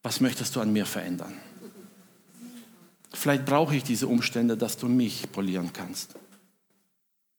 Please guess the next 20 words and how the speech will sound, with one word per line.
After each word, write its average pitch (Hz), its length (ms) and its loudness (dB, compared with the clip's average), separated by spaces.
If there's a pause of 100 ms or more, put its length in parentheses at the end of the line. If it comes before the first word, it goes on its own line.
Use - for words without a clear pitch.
(3500)
Wisst 165 180 2
ihr, 151 40 4
das 131 120 2
ist 135 100 2
so, 160 160 2 (1080)
wir - 220 6
alle, 160 300 8
wenn 131 140 10
wir 147 80 10
dieses 139 240 4
Holzstück 170 360 4
sehen, 143 260 6
dreckig, 131 320 2
und 117 80 4
das 117 160 2
Holzstück 143 360 2
würde 135 180 4
von 127 300 6
Schmirgelpapier 135 580 2
davonlaufen, 113 580 2